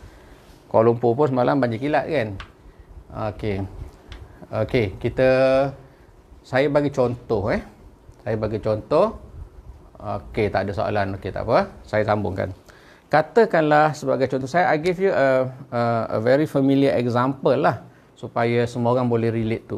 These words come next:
Kalau saya bagi example yang, yang kita jarang dengar ke apa, nanti kita tak boleh nak relate, kan?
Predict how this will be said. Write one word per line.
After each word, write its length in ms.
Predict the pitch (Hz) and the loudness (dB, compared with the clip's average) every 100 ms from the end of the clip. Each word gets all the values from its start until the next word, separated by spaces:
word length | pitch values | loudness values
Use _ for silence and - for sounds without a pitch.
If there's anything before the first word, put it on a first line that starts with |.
| 101 | -8
Kalau 200 | 107 104 | -8 -4
saya 120 | 113 | -4
bagi 500 | 107 107 113 113 113 - | -4 -2 -2 -2 -4 -6
example 580 | 107 104 107 104 123 120 | -4 0 0 2 0 2
yang, 320 | 110 110 113 - - - - _ - | 2 0 -4 -10 -20 -20 -20 _ -4
yang 160 | 104 | -2
kita 240 | 98 107 110 | -2 -4 0
jarang 300 | 104 107 107 | 2 2 0
dengar 480 | 107 110 107 104 101 | -2 0 0 0 -2
ke 80 | 113 | -6
apa, 400 | 104 123 180 - | -2 -2 -2 -4
nanti 400 | - 101 95 110 | -10 -10 -6 -8
kita 320 | 98 104 - 98 | -6 -8 -8 -6
tak 80 | |
boleh 240 | - 104 104 | -4 -4 -4
nak 160 | 104 | -2
relate, 300 | 117 165 175 226 | 0 2 2 2
kan? 160 | 151 | 0